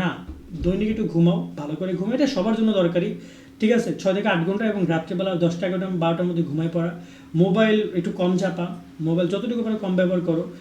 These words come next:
নিজের উপর বিশ্বাস রাখো এবং আগের বছর প্রিপারেশন, প্রশ্নের উপর, উম, প্রিপারেশন নাও। আর তোমরা যদি কোনো দৈনিক রুটিন চাও যে ভাই এইভাবে, এইভাবে একটা দৈনিক রুটিন তৈরি করে দেন, বললে আমরা সেটা তোমাদেরকে করে দিতে পারবো। আজকের মতো ভিডিও আমরা এখানে শেষ করছি। সকলে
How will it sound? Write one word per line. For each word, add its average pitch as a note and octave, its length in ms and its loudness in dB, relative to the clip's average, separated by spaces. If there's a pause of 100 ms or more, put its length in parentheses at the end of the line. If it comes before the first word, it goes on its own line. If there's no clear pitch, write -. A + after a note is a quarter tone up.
(140)
নিজের F3+ 260 6
উপর A3 160 2
বিশ্বাস G3+ 340 0
রাখো A#3 180 -2
এবং G#3+ 260 0
আগের F3+ 280 0
বছর F3 180 -2
প্রিপারেশন, F3 440 -2 (140)
প্রশ্নের F#3 380 -4
উপর, G3+ 140 -6 (380)
উম, D#3+ 160 -2 (100)
প্রিপারেশন D#3+ 460 -2
নাও। B2+ 120 -10 (360)
আর E3 200 2
তোমরা G#3+ 180 4
যদি A3+ 140 0
কোনো B3 180 0
দৈনিক G#3 360 2
রুটিন G#3 280 2
চাও A3+ 180 -2
যে A3 80 2
ভাই A3 120 2 (100)
এইভাবে, G3+ 240 0
এইভাবে G#3+ 180 -2
একটা G3+ 160 -2
দৈনিক F3+ 220 4
রুটিন F#3+ 240 0
তৈরি G#3+ 120 -2
করে G#3 180 0
দেন, A#3 140 -6 (380)
বললে G#3 260 2
আমরা F3+ 140 0
সেটা F3+ 240 -2
তোমাদেরকে F3 300 -2
করে E3+ 160 0
দিতে C#3+ 200 -4
পারবো। D#3 240 -2 (440)
আজকের F3 300 0
মতো B3 140 0
ভিডিও B3+ 180 4
আমরা B3+ 120 4
এখানে B3+ 160 2
শেষ A#3+ 220 0
করছি। A#3+ 260 -4
সকলে G#3 320 -4